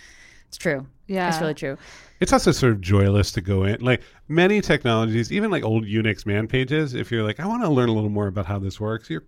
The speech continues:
Speaker 3: you poke around. Git exploration is particularly unrewarding. Like, you're like, "Oh, I can do that. That,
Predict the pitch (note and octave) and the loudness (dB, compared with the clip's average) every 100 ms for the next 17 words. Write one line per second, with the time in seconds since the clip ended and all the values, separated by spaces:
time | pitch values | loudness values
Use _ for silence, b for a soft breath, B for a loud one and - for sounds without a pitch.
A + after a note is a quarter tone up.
0 | - E3 - F3+ B2+ A2 A2 B2 b b | -12 -8 -6 -4 -2 -2 -2 -4 b b
1 | b b - A#3 A#3 E3 - - A2+ A2 | b b -4 0 2 0 -4 -2 0 2
2 | A2 G#2+ G2+ F#2+ - F#2+ - - A#2+ - | 2 -2 -4 -6 -4 -6 -6 -4 -6 -2
3 | C3 B2+ B2+ C3 B2+ A2+ B2 B2 B2+ B2+ | 0 2 4 2 2 0 0 2 2 2
4 | C3 B2+ G2+ G#2+ A2 A2 A2 B2+ C3+ B2 | 2 0 -4 -6 -4 -4 -4 -2 -2 -2
5 | A#2 A2 - G2+ G#2 G#2 G#2+ A2 G2+ G#2 | -4 -6 -10 -8 -4 0 2 2 2 -2